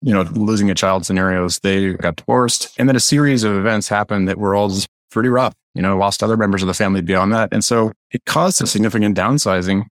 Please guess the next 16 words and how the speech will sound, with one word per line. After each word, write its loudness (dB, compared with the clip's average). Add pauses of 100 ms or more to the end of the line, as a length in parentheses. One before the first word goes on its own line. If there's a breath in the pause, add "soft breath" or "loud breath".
(560 loud breath)
in 2
my 0
dad's 0
business. -2
And 0
at 0
the -2
time, 0 (800)
that 2
really 2
impacted -2
our 2
lifestyle. -4 (180)
I -2
mean, 2
that 0